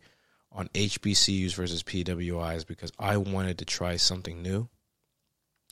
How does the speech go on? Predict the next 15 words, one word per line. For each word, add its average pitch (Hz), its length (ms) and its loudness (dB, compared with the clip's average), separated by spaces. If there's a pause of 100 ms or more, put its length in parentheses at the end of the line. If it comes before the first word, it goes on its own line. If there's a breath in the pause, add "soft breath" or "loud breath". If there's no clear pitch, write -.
(280)
And 95 120 0
it - 20 2
was 92 140 2
called 98 200 2
H 101 200 -2
B 104 80 0
C 101 200 6
versus 90 240 -2
P - 160 0
W 92 320 4
I, 90 180 2
Is 78 200 -4
This 87 140 -4
Debate 87 300 -4
Needed? 90 340 -4